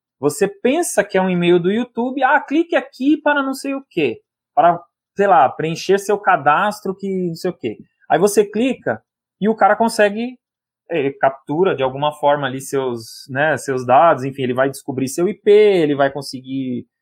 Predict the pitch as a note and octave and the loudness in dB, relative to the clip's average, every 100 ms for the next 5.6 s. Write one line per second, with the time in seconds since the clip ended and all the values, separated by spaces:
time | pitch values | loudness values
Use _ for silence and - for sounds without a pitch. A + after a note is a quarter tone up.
0 | _ _ _ A#2 A#2 A#2 A#2 C#3 D3 C3 | _ _ _ 0 2 2 2 4 2 2
1 | C#3+ B3+ D#4 B3+ D4 D#4+ F4 F4 E4+ E4+ | -2 -2 -2 -2 -4 -6 -6 0 2 4
2 | F4 F4 D#4+ D#4+ E4 F4 G3 - - - | 2 0 0 -2 0 0 0 -2 -6 -20
3 | _ _ _ _ _ - C3 D3 C#3 D#3 | _ _ _ _ _ -8 -6 -4 -4 -4
4 | - A2 A2+ A#2+ D3+ D#3+ E3+ D#3+ E3+ F3 | -6 -4 -2 -2 0 -2 0 -2 0 -2
5 | F3 E3+ F3 F3+ F3+ A2+ | -2 -4 -2 0 0 -4